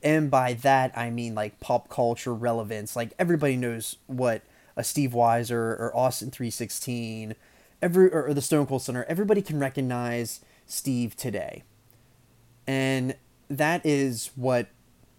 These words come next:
th-, that's what sets Steve apart from everybody, obviously. Everyone knows that.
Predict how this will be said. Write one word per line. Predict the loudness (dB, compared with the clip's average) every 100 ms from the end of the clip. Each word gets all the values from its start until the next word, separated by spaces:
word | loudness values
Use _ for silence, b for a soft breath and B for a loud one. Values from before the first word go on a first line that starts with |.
| _ _ _ _ _ _ _ _ -8
th-, | -2 0
that's | 0 0
what | 0
sets | 0 0 -2
Steve | -2 0 0
apart | 0 -2 0
from | 0
everybody, | 0 -2 -4 -4 -2
obviously. | -2 -4 -10 -6 -4
Everyone | -4 -6 -12
knows | -18 -16
that. | -10 -10